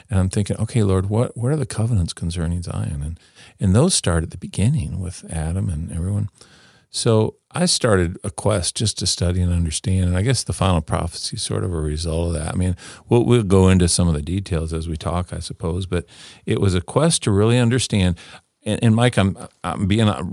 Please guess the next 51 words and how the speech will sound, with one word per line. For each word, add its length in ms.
just 220
transparent 580
here, 180
and 80
you, 220
you 140
know 180
this. 160
I'm 80
not 140
telling 240
you 60
anything 260
new. 180
I 60
had 140
to 60
put 220
blinders 500
on, 220
if 120
you 80
will. 440
I 60
had 200
to 60
block 400
out 320
all 200
the 140
paradigms 720
and 120
stuff 320
I 80
had 100
heard 560
everyone 400
say 460
in 160
order 260
to 80
just 220
study 400
what 140
do 60
the 100
scriptures 540
actually 360
say 260
about 340
this. 380